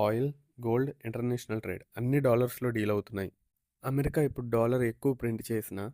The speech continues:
వాల్యూ సడన్గా తగ్గదు. ఎందుకంటే ఆ బర్డెన్ వరల్డ్ మొత్తం మీద స్ప్రెడ్ అవుతుంది కాబట్టి. ఇప్పుడు డాలర్ స్ట్రాంగ్ అయితే రూపీ వీక్ అవుతుంది, ఆయిల్ కాస్ట్లీ అవుతుంది, పెట్రోల్, ఫుడ్ ప్రైసెస్ అన్నీ పెరుగుతాయి.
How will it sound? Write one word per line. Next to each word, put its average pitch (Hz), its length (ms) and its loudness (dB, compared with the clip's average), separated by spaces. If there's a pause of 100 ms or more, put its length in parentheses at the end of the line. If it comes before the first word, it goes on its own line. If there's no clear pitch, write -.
(120)
వాల్యూ 127 340 0
సడన్గా 120 440 0
తగ్గదు. 107 440 -6 (360)
ఎందుకంటే 127 440 -2
ఆ 113 180 2
బర్డెన్ 113 460 -2
వరల్డ్ 113 240 2
మొత్తం 117 380 -6
మీద 113 120 -2
స్ప్రెడ్ 110 420 -6
అవుతుంది 104 280 -4
కాబట్టి. 98 480 -6 (460)
ఇప్పుడు 135 220 4
డాలర్ 131 300 2
స్ట్రాంగ్ 123 360 -2
అయితే 117 220 -2
రూపీ 123 320 -2
వీక్ 113 260 -2
అవుతుంది, 101 420 -8 (460)
ఆయిల్ 127 220 2
కాస్ట్లీ 120 460 -2
అవుతుంది, 104 420 -6 (140)
పెట్రోల్, 117 440 -4
ఫుడ్ 117 260 -14
ప్రైసెస్ 110 380 0
అన్నీ 131 220 -2
పెరుగుతాయి. 104 460 -2